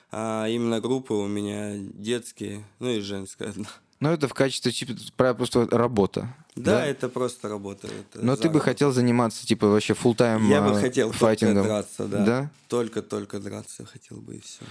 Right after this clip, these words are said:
Speaker 2: Любой персонаж, герой любой книги, любого фильма, который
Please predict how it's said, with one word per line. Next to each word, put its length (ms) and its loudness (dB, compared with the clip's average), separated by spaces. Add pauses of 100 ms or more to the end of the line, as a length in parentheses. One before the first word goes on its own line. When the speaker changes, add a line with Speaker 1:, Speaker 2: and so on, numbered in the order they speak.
(180)
Speaker 2:
Любой 320 2
персонаж, 640 0 (140)
герой 340 6
любой 280 2
книги, 500 2
любого 320 4
фильма, 440 0 (360)
который 520 2